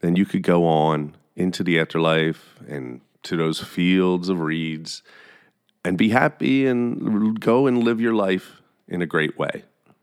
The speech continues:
But if the scales did not balance,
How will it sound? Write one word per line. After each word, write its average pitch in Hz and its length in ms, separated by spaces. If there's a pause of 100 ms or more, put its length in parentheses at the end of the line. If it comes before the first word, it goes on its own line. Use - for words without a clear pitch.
(600)
But - 500 (580)
if 160 320
the 151 160
scales 101 640
did 107 200
not 82 580
balance, 71 580